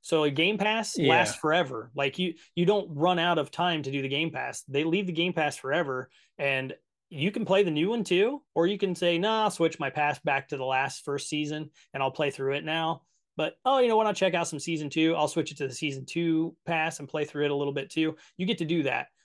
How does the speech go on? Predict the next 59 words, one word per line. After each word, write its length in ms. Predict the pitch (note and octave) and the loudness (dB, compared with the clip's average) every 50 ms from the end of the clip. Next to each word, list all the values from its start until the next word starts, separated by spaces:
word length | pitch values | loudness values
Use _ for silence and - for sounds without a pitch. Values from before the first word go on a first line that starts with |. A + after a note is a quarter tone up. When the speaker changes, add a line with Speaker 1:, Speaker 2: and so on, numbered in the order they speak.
| _ _ _ _ | _ _ _ _
Speaker 1:
The 100 | - E3 | 2 4
only 160 | F#3 G#3+ A3+ G#3 | 4 4 4 2
things 340 | - - G3+ G#3 G3+ E3+ | 2 2 2 2 2 2
that 280 | D#3+ E3+ E3 E3 C#3+ C3+ | 0 -2 -4 -4 -6 0
they 320 | C#3 D#3+ E3 E3+ F3+ F#3 | 2 4 4 4 4 4
leave 280 | E3+ E3+ F3+ F#3+ F#3+ F3 | 2 2 0 0 0 0
on 200 | F3+ F3+ F3+ F3 | 0 0 0 0
there 440 | F3 F3 F3 F3 F3 F3+ F3 F3+ - D#3+ | 0 0 2 2 0 0 0 -4 -4 -4
are 120 | D3 D3 | -4 -2
they'll, 180 | C#3+ D3 C#3+ C#3 | 2 2 2 4
like, 200 | C#3+ C#3 C#3 C3+ | 4 2 0 0
maybe 260 | C#3+ C#3+ C#3+ C#3 D3 C#3 | -2 -2 -2 -2 -4 -4
do, 100 | C#3 C#3 | -4 -2
like, 200 | C#3 C3+ C3 C#3 | -2 -2 -2 -4
a 20 | |
weekly 400 | C3 C3 C3 C3 - - C#3+ C#3 | -6 -6 -8 -8 -6 -6 -4 -2
event 300 | C#3 C3+ C#3 C#3 D3 C#3+ | -2 -2 -2 -4 -4 -6
or 60 | D#3+ C#3 | -8 -6
something 280 | - E3 D#3 D3 D#3 D3+ | -4 -4 -4 -4 -4 -4
where 120 | D3 C#3+ | -4 -4
you 40 | C3+ | -2
might 180 | C#3 C#3 C3+ C3+ | -4 -4 -4 -4
get, 100 | C#3+ C3+ | -4 -4
like, 180 | C3+ C3+ C3+ | -4 -6 -6
certain 380 | - - - C#3 C3+ C3 C3+ C#3 | -8 -8 -6 -6 -4 -2 -2 2
Speaker 2:
Sure, 100 | C3+ C3+ C3 B2+ B2 B2 B2 B2 | 4 4 6 8 6 6 6 4
Speaker 1:
unlocks. 100 | B2 - | 0 -2
Speaker 2:
sure. 540 | - - - C#3 C3 B2+ B2+ B2+ A#2+ A#2+ - _ | -4 0 2 4 4 6 4 4 2 0 0 _
Oh, 340 | E3 C#3+ C#3 C3 B2+ B2+ C3+ | 6 8 8 8 8 8 8
Speaker 1:
That's 180 | B2+ A#2+ - | 8 6 6
Speaker 2:
okay. 80 | - A#2 A#2 | 4 4 4
Speaker 1:
about 180 | D3 C#3+ C#3 | 4 4 2
it. 220 | C3+ C#3 D3 D#3 - | 2 0 0 -2 -2
You 120 | - F3+ F3 | -2 0 2
know, 120 | E3 E3 | 2 2
it's 260 | D#3+ F#3+ F#3 E3+ - | 2 2 0 0 -2
just, 220 | - F#3+ F#3 E3+ - | -2 -2 0 0 0
like, 300 | E3 D3+ D3 C#3+ - D#3+ | -2 -2 -2 -4 -4 -2
you 60 | D3 | -2
know, 260 | C#3+ C#3 C#3+ C#3 - _ _ _ _ _ _ | 0 -2 -2 -4 -8 _ _ _ _ _ _
things 260 | - E3 D#3+ D#3 D3 C#3 | 0 2 2 2 2 2
you'll 140 | D3 C#3 | 0 0
get 320 | C3+ C3 D3 C#3+ C#3 C#3 - | 0 0 -2 -2 -2 -4 -10
for 420 | - - C3+ C3+ C3+ C3 B2 - _ _ _ _ _ _ _ _ _ | -6 -4 -2 -2 -2 -4 -6 -8 _ _ _ _ _ _ _ _ _
completing 460 | - D#3 C#3 - - D3+ C#3+ C#3 C3+ | -4 -4 -2 -2 -2 0 0 0 -4
certain 300 | C3 - C#3+ C3+ C#3+ C#3 | -4 -4 -6 -6 -6 -8
challenges 640 | - D3 C3+ C3+ C3+ C#3 C#3 C#3 C#3+ C#3+ C3+ C3+ - - _ _ _ | -4 -2 -2 0 0 -2 -2 -2 -2 -2 -2 -4 -6 -14 _ _ _
if 260 | _ - C3 C3+ - D3 | _ -4 -4 -4 -4 -4
you 120 | C#3 C3+ | -4 -4
wanna 200 | C3 C3 C3+ B2+ | -2 -2 -4 -4
play 220 | - C#3+ C3+ C#3 | -4 -2 -2 -2
them, 320 | D3 E3+ F#3 G#3 G#3+ G3+ F3 | 0 -2 -2 -2 -4 -6 -8
but 160 | E3 C3 - | -12 -12 -8
they're 100 | - C3+ | -8 -6
not 240 | C3 C3+ C3 C#3+ D3 | -4 -2 -4 -4 -4
required 480 | B2+ B2 - - C#3+ D3+ E3+ D#3 C3 | -8 -12 -4 -2 0 2 2 2 0
in 80 | B2 B2 | -2 -2
any 220 | B2 B2+ B2+ B2+ | -4 -6 -6 -4
way. 320 | B2+ B2+ C3 C#3 E3 E3 | -4 -2 -2 -4 -4 -8